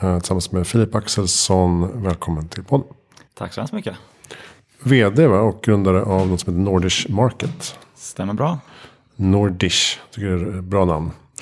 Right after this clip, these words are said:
Speaker 1: Eh,
Speaker 2: <laughs> Tack så mycket.
Speaker 1: ehm, baserad i Göteborg.
Speaker 2: Ja, exakt.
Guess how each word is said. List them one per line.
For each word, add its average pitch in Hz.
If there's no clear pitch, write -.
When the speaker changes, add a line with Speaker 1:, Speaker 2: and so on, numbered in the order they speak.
Speaker 1:
Eh, 101
Speaker 2:
<laughs> -
Tack 120
så 127
mycket. 110
Speaker 1:
ehm, 101
baserad 117
i 110
Göteborg. 104
Speaker 2:
Ja, 135
exakt. -